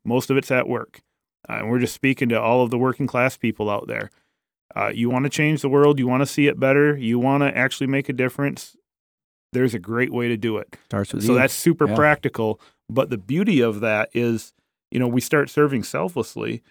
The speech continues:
Speaker 1: and, and, and then we, we find ourselves being able to have compassion and empathy with those people that we're coming in contact with, which is exactly what Jesus, that's what he did when he went about it.
Speaker 2: Hmm.
Speaker 1: So th-,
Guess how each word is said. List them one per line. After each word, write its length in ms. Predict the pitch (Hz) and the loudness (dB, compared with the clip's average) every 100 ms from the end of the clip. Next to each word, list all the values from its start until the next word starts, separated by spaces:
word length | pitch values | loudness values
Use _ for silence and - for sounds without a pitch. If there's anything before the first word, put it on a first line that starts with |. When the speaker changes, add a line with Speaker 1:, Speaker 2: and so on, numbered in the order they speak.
| _ _ _ | _ _ _
Speaker 1:
and, 460 | 131 139 139 131 127 - _ | -2 0 0 0 -2 -4 _
and, 120 | 135 147 | -6 -4
and 160 | 135 | 0
then 120 | 139 139 | 0 0
we, 140 | 143 _ - _ | -4 _ -20 _
we 120 | 135 | -6
find 260 | 123 147 180 | -4 -2 0
ourselves 320 | 147 131 120 | 0 0 -2
being 220 | 95 131 135 | 0 0 2
able 200 | 156 151 | 2 2
to 60 | 127 | 0
have 220 | 113 - | -2 -2
compassion 540 | 113 113 104 98 110 | -6 -2 -2 -2 -8
and 120 | 98 101 | -8 -10
empathy 320 | 95 98 104 | -12 -12 -8
with 140 | 107 | -4
those 180 | 110 107 | -4 -4
people 240 | 123 117 127 | -6 -6 -8
that 60 | |
we're 60 | 117 | -6
coming 300 | 139 131 135 | -4 -2 -2
in 100 | 131 | -4
contact 480 | 143 170 143 110 101 | -4 -6 -6 -8 -6
with, 200 | 101 - | -8 -4
which 200 | 139 165 | -2 0
is 140 | 143 | 0
exactly 500 | 139 127 135 165 139 | 0 0 0 0 0
what 180 | 127 - | 0 -4
Jesus, 460 | 120 135 135 113 _ _ _ | -4 -6 -6 -18 _ _ _
that's 200 | 135 143 | -2 0
what 140 | 156 - | -4 -2
he 160 | 165 | -4
did 280 | 135 160 135 | 0 0 0
when 120 | 117 | -2
he 120 | 113 | -2
went 140 | 139 135 | -2 0
about 300 | 123 156 143 | 2 2 2
it. 120 | 98 _ _ - | 0 _ _ -2
Speaker 2:
Hmm. 60 | 104 | 0
Speaker 1:
So 360 | 127 117 107 _ _ _ _ _ | 2 0 -2 _ _ _ _ _
th-, 180 | 151 123 | -14 -14